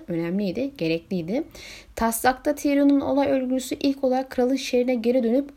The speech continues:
Arya ile arkadaşlık ilişkisi kurması ve ona aşık olması ve sonra Jon ile bu yüzden çatış-, çatışması şeklindeyken son halinde Tyrion Sur'a giderek Jon ile arkadaşlık ilişkisi kuruyor.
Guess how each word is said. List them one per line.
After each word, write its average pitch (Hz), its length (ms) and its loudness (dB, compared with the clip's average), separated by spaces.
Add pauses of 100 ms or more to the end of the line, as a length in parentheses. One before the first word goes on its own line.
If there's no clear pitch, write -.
(120)
Arya 226 280 2
ile 196 260 -4
arkadaşlık 247 680 -4 (240)
ilişkisi - 440 -4
kurması 269 520 -2 (480)
ve 202 160 0
ona 247 240 0
aşık 220 400 -4
olması 208 480 -2 (120)
ve 226 40 -4
sonra 214 420 -2
Jon 220 180 -2
ile 208 280 -4
bu 233 60 2
yüzden 208 340 -2
çatış-, - 520 -10
çatışması 202 560 -4
şeklindeyken 202 840 -4 (500)
son 320 280 4
halinde 285 400 4
Tyrion 294 340 4
Sur'a 233 360 2
giderek 240 400 2 (100)
Jon 285 300 2
ile 180 200 -4
arkadaşlık 175 600 -6
ilişkisi - 380 -8
kuruyor. 190 300 -2